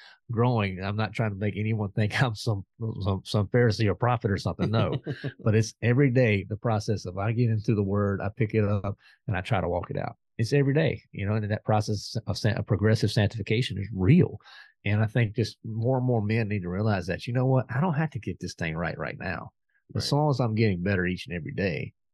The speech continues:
Speaker 1: you know, that's the big thing. And I think that's what we're missing. We're missing that opportunity to show these guys how they can do that, how they can actually walk this out, because many of 'em get intimidated when they pick up the Bible, or it's hard to relate to it, or they don't really know where to start. We do all that for you. We, we,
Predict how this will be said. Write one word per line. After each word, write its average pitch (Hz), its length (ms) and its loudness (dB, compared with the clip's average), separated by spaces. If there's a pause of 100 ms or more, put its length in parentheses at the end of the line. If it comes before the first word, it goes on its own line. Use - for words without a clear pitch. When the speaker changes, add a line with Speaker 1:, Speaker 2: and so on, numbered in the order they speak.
(120)
Speaker 1:
you 92 80 -2
know, 87 60 -2
that's 131 220 0
the - 80 -6
big 98 220 0
thing. 76 240 -6
And 92 80 -2
I 110 60 2
think 110 240 -2
that's 120 260 0
what 110 140 2
we're 101 100 -2
missing. 90 460 -2
We're 90 140 -6
missing 107 320 0
that 95 160 -2
opportunity 104 560 0
to - 80 -8
show 104 300 0
these 101 200 0
guys 90 320 -2
how 101 240 -4
they 123 160 2
can 110 180 -4
do 104 180 2
that, 78 200 -2
how 98 140 -4
they 123 100 2
can 117 160 -4
actually 104 320 -2
walk 98 300 -2
this - 160 -4
out, 95 240 0
because 95 240 -4
many 135 240 2
of 135 120 2
'em 120 60 -2
get 120 140 2
intimidated 110 600 0
when 98 120 -4
they 92 60 -4
pick - 220 -4
up 82 120 -2
the 76 60 -4
Bible, - 420 -4 (500)
or 92 160 -2
it's 95 160 -2
hard 117 220 2
to 135 100 6
relate 120 420 6
to - 120 0
it, 87 200 -2
or 90 40 0
they 107 80 4
don't 123 260 2
really 117 240 2
know 107 140 2
where 117 200 4
to 113 60 2
start. 117 480 2 (480)
We 107 120 -2
do 113 200 2
all 101 140 2
that - 140 -8
for - 200 -10
you. - 80 -14 (180)
We, 95 160 -6
we, 101 180 0